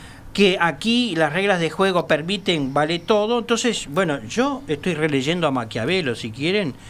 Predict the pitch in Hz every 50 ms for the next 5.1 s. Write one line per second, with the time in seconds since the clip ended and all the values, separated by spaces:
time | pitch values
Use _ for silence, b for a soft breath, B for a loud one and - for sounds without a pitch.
0 | B B B B - 123 117 - 127 131 143 139 127 131 123 135 127 - 135 117
1 | 110 - 131 143 160 156 139 123 - - 143 135 123 - 135 131 123 123 117 -
2 | - 139 139 143 - - - - - 151 147 143 - 151 139 139 165 185 180 165
3 | - 139 139 131 127 123 - 147 131 127 139 147 151 151 185 202 196 - 143 127
4 | 110 107 104 110 - 170 190 214 190 156 135 110 104 - - 104 92 - 110 101
5 | -